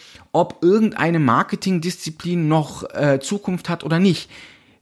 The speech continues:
Hier und jetzt ist das wichtig, also hier und jetzt ist das, äh, ist das, was zählt. Und, und seo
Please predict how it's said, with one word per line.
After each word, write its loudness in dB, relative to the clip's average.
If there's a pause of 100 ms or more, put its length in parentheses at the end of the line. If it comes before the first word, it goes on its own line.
(160)
Hier 4
und 2
jetzt 0
ist -2
das -4
wichtig, -2
also 2
hier 0
und -2
jetzt 0
ist -4
das, -2
äh, 2
ist -4
das, -2
was -4
zählt. -4 (280)
Und, 0
und 0
seo 2